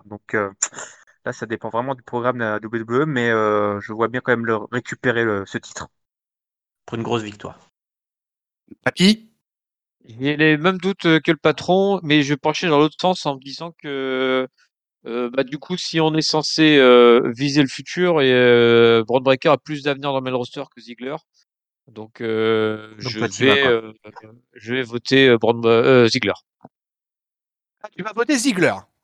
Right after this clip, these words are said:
Speaker 2: Ah ouais.
Speaker 1: Braun Ziggler.
Speaker 2: Braun
Speaker 3: Braun
Speaker 2: Ziggler.
Speaker 3: Ziggler. Voilà, je prends, je prends pas de risque.
Speaker 1: Ils vont fusionner pendant le match.
Speaker 2: Ah, voilà, exactement.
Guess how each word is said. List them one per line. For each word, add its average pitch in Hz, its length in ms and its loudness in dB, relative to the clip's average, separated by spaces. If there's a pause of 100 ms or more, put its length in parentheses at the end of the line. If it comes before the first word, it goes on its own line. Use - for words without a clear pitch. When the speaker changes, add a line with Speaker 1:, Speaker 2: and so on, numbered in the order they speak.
Speaker 2:
Ah 220 160 4
ouais. 123 140 4
Speaker 1:
Braun 208 240 0
Ziggler. 151 440 0 (520)
Speaker 2:
Braun 302 260 6
Speaker 3:
Braun 185 140 4
Speaker 2:
Ziggler. 214 200 2
Speaker 3:
Ziggler. 151 220 6 (720)
Voilà, 131 360 2
je - 80 -14
prends, 147 140 -4
je 143 80 -8
prends 143 120 -2
pas 160 120 0
de 147 60 2
risque. 131 200 0
Speaker 1:
Ils 151 60 -6
vont 156 120 -2
fusionner 170 560 0
pendant 139 260 0
le 131 80 -6
match. - 380 -10
Speaker 2:
Ah, 190 80 -18
voilà, 160 420 0
exactement. 160 800 -2